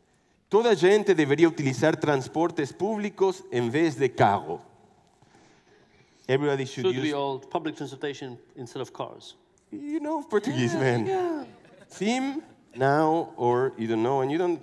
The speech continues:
Speaker 1: or you don't, again. Well, you know. You wanna read the fifth one?
Speaker 2: No.
Speaker 1: Okay. Fumar debería ser prohibido en todos os locais públicos.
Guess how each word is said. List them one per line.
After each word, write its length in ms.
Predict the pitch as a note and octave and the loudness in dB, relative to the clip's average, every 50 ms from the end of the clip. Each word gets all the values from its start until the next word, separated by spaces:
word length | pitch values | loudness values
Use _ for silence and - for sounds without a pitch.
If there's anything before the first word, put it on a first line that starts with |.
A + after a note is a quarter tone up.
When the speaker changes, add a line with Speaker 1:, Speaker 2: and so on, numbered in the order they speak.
| - - - - - - | -10 -20 -20 -20 -20 -14
Speaker 1:
or 260 | - G2+ G#2 A#2+ B2 | -6 -2 0 0 0
you 200 | B2+ A#2+ B2 B2 A2+ | 0 -2 -4 -4 -4
don't, 180 | A#2 A2+ G#2+ | -4 -4 -4
again. 320 | A2+ G#2+ G#2+ G2+ E2+ D2+ D2 - - | -4 -2 -2 -4 -4 -4 -8 -14 -14
Well, 140 | - F2+ E2+ | -10 -10 -6
you 120 | F#2 A#2+ | -4 -4
know. 180 | G#2 E2 D2 - - - - _ _ _ - - - - _ _ _ _ _ _ _ _ _ _ _ _ | -4 -4 -6 -10 -14 -20 -20 _ _ _ -20 -20 -20 -20 _ _ _ _ _ _ _ _ _ _ _ _
You 120 | C#3 D3+ | -4 -2
wanna 160 | F3+ F#3 F3+ D#3+ | 0 0 2 2
read 140 | E3 F#3+ | 2 2
the 60 | E3+ E3 | 0 -2
fifth 200 | - F#3 G3 - | -4 -8 -6 -6
one? 200 | G#3 A3+ B3 C#4+ - - - | -8 -10 -10 -12 -18 -12 -8
Speaker 2:
No. 280 | E3 G#3 A3 F3+ C#3 - - _ _ _ _ - | -6 -4 -4 -6 -8 -12 -18 _ _ _ _ -10
Speaker 1:
Okay. 200 | - - E2+ D#2 - - - - _ - - _ - - - - D3 D3 - - C#3+ C3+ C3+ B2+ - A#2+ A2+ A#2+ A#2 A#2 A2 G#2+ G#2+ A#2 C#3 D#3+ E3 E3 D#3+ _ _ _ _ _ _ _ _ _ _ _ _ _ _ | -6 -6 -6 -6 -8 -14 -20 -20 _ -20 -20 _ -20 -20 -20 -20 -20 -20 -20 -20 -20 -20 -20 -20 -20 -20 -20 -20 _ -20 -20 _ _ _ _ _ _ _ _ _ _ _ _ _ _ _ _ _ _ _ _ _ _
Fumar 640 | - - G3+ A#3+ D#4 A3 F#3+ G#3 G#3 F3 D3 A#2+ A#2 A#2 | -10 -4 2 4 4 6 6 6 6 6 6 6 6 6
debería 320 | C3 C3 C#3 C#3 E3 E3 | 6 6 8 6 6 6
ser 160 | E3 F#3 E3+ | 6 4 4
prohibido 640 | F3 - D3+ C#3+ C#3+ C#3 D3+ E3+ F#3 E3+ F3 F3 B2 | 4 4 4 2 2 2 0 2 4 4 4 2 2
en 160 | A#2+ B2+ A#2+ A2+ | 0 -2 -2 0
todos 420 | - D#3 E3 E3 E3+ E3 D#3 - - | -2 -2 0 0 0 -2 -2 -6 -12
os 120 | A#2+ - | -10 -6
locais 560 | A#2 A2 A2 - B2+ B2+ B2 B2+ B2+ B2 - - | -6 -6 -4 0 2 2 2 2 0 -2 -4 -6
públicos. 640 | - - B2 A2+ G2 F2 E2+ E2 - _ D2+ C2+ - | -10 -6 -6 -6 -6 -6 -10 -12 -14 _ -16 -16 -16